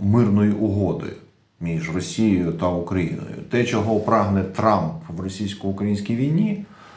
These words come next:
називається інакше. Це називається розведенням сторін. Але є одна проблема із розведенням сторін. Для того, щоб розвести сторони,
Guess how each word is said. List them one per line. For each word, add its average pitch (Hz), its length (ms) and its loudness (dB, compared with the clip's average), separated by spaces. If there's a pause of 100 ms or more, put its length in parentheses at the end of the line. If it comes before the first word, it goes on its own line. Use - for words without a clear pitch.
(1400)
називається 113 840 2 (480)
інакше. 104 580 -2 (200)
Це - 100 -8
називається 107 1000 0 (140)
розведенням 104 840 2
сторін. 87 480 -4 (260)
Але 156 540 2 (180)
є 113 320 -2
одна 123 320 0
проблема 117 760 0 (400)
із - 420 -10 (240)
розведенням 80 760 -2 (180)
сторін. - 460 -2 (1600)
Для 139 80 6
того, 170 180 6
щоб 151 220 0
розвести 139 440 0
сторони, 101 480 2